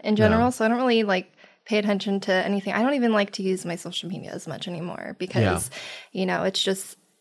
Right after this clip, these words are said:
Speaker 1: constantly, like, taking my attention away from him and, and, like, bringing my attention to, like, "Oh, I wanna do what she's doing," or, like, "Why can't I do that?" Or, like, kinda,
Speaker 2: Yeah.
Speaker 1: you know? And so I took a break from Instagram for a while, actually, and, like, it was amazing. Like, I, I,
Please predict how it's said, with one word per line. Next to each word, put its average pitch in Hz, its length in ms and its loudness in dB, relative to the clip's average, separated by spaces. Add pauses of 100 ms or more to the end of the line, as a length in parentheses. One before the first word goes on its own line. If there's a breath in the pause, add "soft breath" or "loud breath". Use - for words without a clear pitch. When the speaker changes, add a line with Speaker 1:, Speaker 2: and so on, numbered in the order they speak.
(140)
Speaker 1:
constantly, 202 560 2
like, 180 140 0
taking 196 260 0
my 190 100 4
attention 185 360 0
away 180 240 4
from 180 200 -2
him 202 400 4 (100)
and, 185 360 -2 (320)
and, 196 220 2
like, 180 200 0 (600)
bringing 196 240 6
my 190 100 4
attention 196 420 0
to, 190 200 0
like, 180 320 0
"Oh, 208 120 2
I 196 100 2
wanna 220 180 4
do 196 100 0
what 185 100 -4
she's 214 200 -2
doing," 175 320 -6
or, 175 120 -6
like, 175 180 -6
"Why 190 100 0
can't 185 200 -4
I 180 60 -4
do 170 120 -8
that?" 165 320 -4
Or, 143 100 -10
like, 160 220 -12
kinda, 214 320 2
Speaker 2:
Yeah. 226 80 0
Speaker 1:
you 214 60 4
know? 208 220 2 (480 loud breath)
And 247 120 4
so 277 80 8
I 269 60 8
took 269 140 4
a 269 60 2
break 214 240 6
from 220 200 4
Instagram 208 380 2
for 196 120 0
a - 20 4
while, 190 220 6
actually, 185 560 2
and, 185 180 2
like, 185 180 0
it 190 40 2
was 190 100 2
amazing. 175 560 -2
Like, 180 160 -6
I, 185 140 -2 (180)
I, 202 140 -2